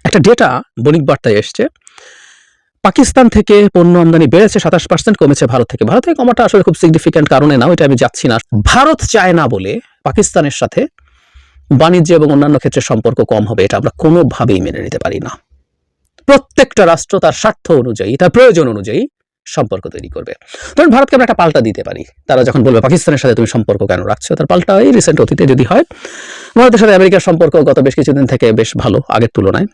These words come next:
তারা আমেরিকার সাথে রীতিমতো সামরিক জোটে আছে, কোয়াড, ইন্দো প্যাসিফিক স্ট্র্যাটেজির গুরুত্বপূর্ণ পার্ট, বহু কিছু, তাদের দারুণ সম্পর্ক আছে। কিন্তু এই ভারতই তো রাশিয়া থেকে তার সস্তার তেল কিনেছে, তার প্রয়োজন আছে, তার সস্তায় পায় সে কিনেছে।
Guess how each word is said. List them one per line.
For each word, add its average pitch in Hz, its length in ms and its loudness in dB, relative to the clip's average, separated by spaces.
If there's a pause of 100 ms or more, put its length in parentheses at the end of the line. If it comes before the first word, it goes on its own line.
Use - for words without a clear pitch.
(280)
তারা 110 280 0 (600)
আমেরিকার 170 340 2
সাথে 165 160 0
রীতিমতো 170 280 2
সামরিক 190 360 2
জোটে 156 260 0
আছে, - 240 -4 (420)
কোয়াড, 143 320 2 (920)
ইন্দো 143 160 2
প্যাসিফিক 143 300 -2
স্ট্র্যাটেজির 117 360 -2
গুরুত্বপূর্ণ 123 420 0
পার্ট, 127 360 -2 (640)
বহু 240 220 4
কিছু, 98 240 -4
তাদের 107 180 -4
দারুণ 127 260 0
সম্পর্ক - 400 -6
আছে। - 240 -6 (500)
কিন্তু 240 120 4
এই 254 60 8
ভারতই 254 320 2
তো 202 300 4
রাশিয়া 160 260 0
থেকে 165 380 -2 (460)
তার 120 160 0
সস্তার - 440 -2
তেল 185 140 4
কিনেছে, 98 300 -4
তার 143 100 0
প্রয়োজন 226 340 2
আছে, 240 220 -4
তার 190 120 -4
সস্তায় - 360 -2
পায় 208 220 -2
সে - 140 -4
কিনেছে। - 380 -6